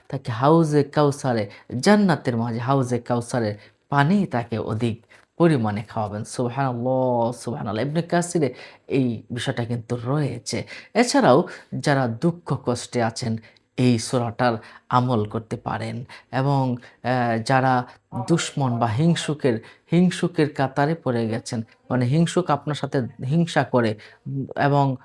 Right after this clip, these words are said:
দুশমন আপনার সাথে, শত্রু আপনার সাথে শত্রুতামি করে, তখন আপনি সাতবার পড়বেন, সাতবার পড়বেন, পরে আল্লাহর কাছে দোয়া করবেন, আল্লাহ আপনার হিংসা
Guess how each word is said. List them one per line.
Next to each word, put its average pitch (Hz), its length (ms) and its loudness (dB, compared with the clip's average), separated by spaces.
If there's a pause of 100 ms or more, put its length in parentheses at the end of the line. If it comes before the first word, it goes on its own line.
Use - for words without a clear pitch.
(140)
দুশমন 185 480 2
আপনার 120 220 -2
সাথে, 123 240 -4
শত্রু 190 360 0
আপনার 147 180 -4
সাথে 135 180 -8
শত্রুতামি 165 520 -2
করে, 110 240 0 (280)
তখন 135 220 -4
আপনি 113 300 -2 (240)
সাতবার 123 600 -2 (100)
পড়বেন, 104 440 -2 (200)
সাতবার 135 680 -4
পড়বেন, 107 480 -2 (380)
পরে 147 220 2
আল্লাহর 127 260 0
কাছে 123 180 -8
দোয়া 143 280 -2
করবেন, 90 480 -6 (300)
আল্লাহ 123 400 -2 (220)
আপনার 123 360 -2
হিংসা 120 600 -2